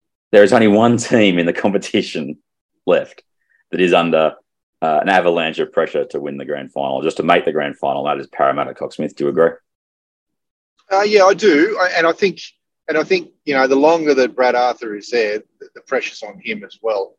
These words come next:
Speaker 2: If he
Speaker 1: Yeah.
Speaker 2: was a new coach to the club this year, then I don't think there's much pressure. But, you know, with time comes expectation. And if you're not, if you're not exceeding what, what you did last year or the year before, then the pressure comes. So,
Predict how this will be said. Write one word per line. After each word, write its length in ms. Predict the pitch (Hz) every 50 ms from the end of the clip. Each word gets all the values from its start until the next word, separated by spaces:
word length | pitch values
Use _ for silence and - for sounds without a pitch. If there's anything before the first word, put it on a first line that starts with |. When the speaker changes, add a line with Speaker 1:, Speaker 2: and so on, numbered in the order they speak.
| _ _
Speaker 2:
If 80 | 135
he 80 | 131 135
Speaker 1:
Yeah. 60 | 131
Speaker 2:
was 120 | 127 113 120
a 120 | 120 120
new 220 | 113 120 135 135
coach 440 | 110 - 127 123 123 123 - - -
to 80 | - 110
the 100 | 107 101
club 400 | - _ 113 107 107 104 - _ _ _ _ _ _
this 200 | 110 107 - -
year, 260 | 110 113 127 147 160 - _ _ _ _ _ _ _
then 140 | 110 107 107
I 80 | 107
don't 200 | 107 107 107 -
think 140 | - 107 98
there's 200 | 92 98 95 _
much 220 | 101 98 - -
pressure. 320 | _ - 120 107 - - 98
But, 220 | - 101 104 - - _ _ _ _ _ _
you 60 | - 110
know, 240 | 107 110 110 113 -
with 360 | - - - - 123 123 107
time 360 | - - 147 143 139 131 120 117
comes 300 | - - 117 110 - 117
expectation. 840 | 110 - - - _ - - - - - 120 113 104 - - - _ _ _ _ _
And 100 | - _
if 140 | 110 - -
you're 100 | 123 127
not, 200 | 135 127 113 - _ _ _ _ _ _ _ _ _ _ _
if 140 | _ 120 110
you're 100 | 123 127
not 140 | 135 139 123
exceeding 720 | 107 - - - - 127 123 120 117 110 110 107 101 - - _ _ _ _
what, 200 | 113 110 117 - - _ _
what 220 | - 120 120 - 113
you 60 | 107
did 300 | 98 113 117 110 101 104
last 380 | 110 110 107 113 117 - - -
year 180 | 139 131 123
or 60 | 113 104
the 100 | 101 104
year 120 | 110 110
before, 560 | 107 101 - - - 117 123 143 151 - - _ _ _ _ _ _
then 460 | 123 117 113 110 110 110 113 - - _ _ _ _
the 80 | - -
pressure 320 | - - 156 147 - 127
comes. 340 | - - 104 90 - _ -
So, 260 | - 170 170 160 156